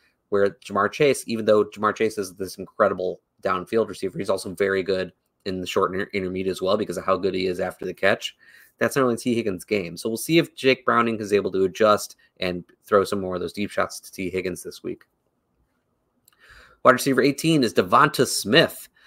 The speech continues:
playing the Giants, who are the fifth best matchup for wide receivers this year. But, you know, just ten point three points per game in games that he's played with Dallas Goedert this year.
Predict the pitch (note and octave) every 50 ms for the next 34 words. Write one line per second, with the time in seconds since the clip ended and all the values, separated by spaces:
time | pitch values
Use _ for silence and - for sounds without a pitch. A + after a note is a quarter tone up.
0 | - - - - _ _ - D3+ E3+ F3+ E3 B2 A2 A#2+ A#2+ B2 B2 A#2+ - -
1 | A2 G2 F#2+ - - - C#3+ - - - _ - A#2 A2 - - - F2+ F2+ F2
2 | - G2+ F#2 - - - G2+ G#2 G2+ G2 G2 F#2+ F#2+ F2+ F2+ - - F#2 F2+ F2+
3 | F2 F2+ F2 - - F#2+ F2+ F2 F2 E2+ - _ _ _ _ _ _ _ _ _
4 | _ _ _ _ F3 F3+ E3+ - - _ _ - B2 B2 B2+ B2 B2 A2 - _
5 | _ _ _ - - - - C#3 C3+ - - - _ _ - - D3 D3+ D3+ -
6 | - C#3+ B2+ - - - B2 A#2+ - - A#2 A2+ - _ G#2 F#2+ G2 G2+ G2 G2
7 | G2 F#2+ F#2+ - _ _ _ _ _ _ _ G#2 G2+ F#2+ F2 - G#2 G#2 G#2 G2+
8 | G2+ G2 - G2 E2+ F#2 F2+ E2+ - - - G#2 G2 F#2+ F2+ E2+ F#2+ A2 A#2 A2+
9 | - A2 G#2 G2 G2 F#2 - - - - F#2 F#2 F#2+ F#2 F2+ - - F#2 - -
10 | - F#2+ F#2 F#2 F2 -